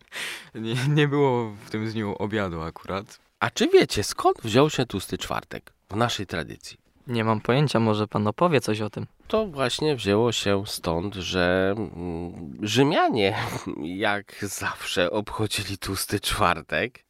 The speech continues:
Speaker 2: i że niegdyś pączki nadziewano słoniną. Wyobrażacie sobie jedzenie pączków, które byłyby nadziewane słoniną? No właśnie, w ten wyjątkowy dzień tradycja nakazuje przygotowanie bardzo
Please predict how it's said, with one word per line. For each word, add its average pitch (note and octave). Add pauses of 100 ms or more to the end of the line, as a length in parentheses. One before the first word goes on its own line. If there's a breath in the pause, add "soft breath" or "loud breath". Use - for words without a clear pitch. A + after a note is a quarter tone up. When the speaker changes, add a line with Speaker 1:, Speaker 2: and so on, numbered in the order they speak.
Speaker 2:
i A#2
że A#2
niegdyś A#2
pączki G#2+
nadziewano F#2
słoniną. G#2+
Wyobrażacie F2
sobie G#2+
jedzenie F2
pączków, B2
które G#2
byłyby G2 (140)
nadziewane G2
słoniną? F#2+ (540)
No F#3+
właśnie, F2
w -
ten A#2+
wyjątkowy G#2+
dzień G#2
tradycja G2+
nakazuje G2
przygotowanie F#2+
bardzo E2